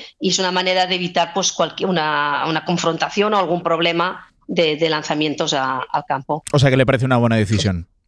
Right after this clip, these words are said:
Speaker 2: Lo digo porque también lo que
Speaker 1: A
Speaker 2: nos
Speaker 1: ver,
Speaker 2: estaba
Speaker 1: eh,
Speaker 2: co-, contando
Speaker 1: esto.
Speaker 2: nuestro compañero acerca de que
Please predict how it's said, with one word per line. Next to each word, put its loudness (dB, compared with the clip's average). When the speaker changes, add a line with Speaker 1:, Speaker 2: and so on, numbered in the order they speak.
Speaker 2:
Lo 2
digo 4
porque 2
también 0
lo 2
que 2
Speaker 1:
A 2
Speaker 2:
nos 0
Speaker 1:
ver, 2
Speaker 2:
estaba 4
Speaker 1:
eh, -6
Speaker 2:
co-, -2
contando 0
Speaker 1:
esto. -2
Speaker 2:
nuestro 0
compañero 2
acerca 0
de 2
que 2